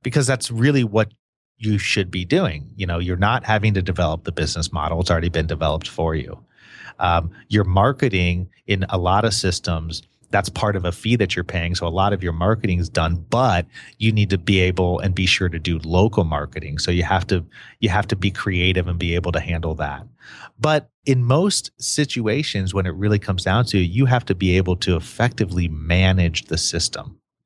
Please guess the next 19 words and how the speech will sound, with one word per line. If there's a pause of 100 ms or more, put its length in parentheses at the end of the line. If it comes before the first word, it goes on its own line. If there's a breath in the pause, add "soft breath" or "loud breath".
(400 loud breath)
And
it's
so
important.
That's
where
territory
becomes
and
geography
becomes
so
important, (360 loud breath)
um, (680)
in
terms
of
your
success,